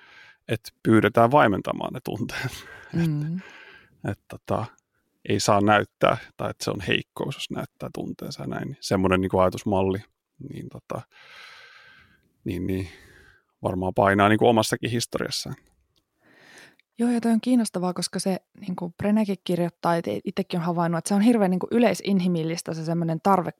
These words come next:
Speaker 2: parantaa toisen ihmisen tunteet. Et jos näkee toisen reagoivan tunteellisesti, niin tulee heti semmoinen tarve niin kuin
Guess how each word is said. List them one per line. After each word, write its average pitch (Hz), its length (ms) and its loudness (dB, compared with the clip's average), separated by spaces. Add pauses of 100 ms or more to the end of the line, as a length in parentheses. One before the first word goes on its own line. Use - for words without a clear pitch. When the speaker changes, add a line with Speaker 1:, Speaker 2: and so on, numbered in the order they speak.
Speaker 2:
parantaa 170 500 2
toisen 165 320 0
ihmisen 160 420 -6
tunteet. 170 560 0 (140)
Et 160 60 -12 (100)
jos 160 160 -2
näkee 185 320 0
toisen 160 560 -2
reagoivan 160 580 0
tunteellisesti, - 600 -6
niin 165 140 -4
tulee 170 240 0
heti 175 180 -4
semmoinen 156 280 -6
tarve 175 280 2
niin 170 200 -8
kuin - 140 0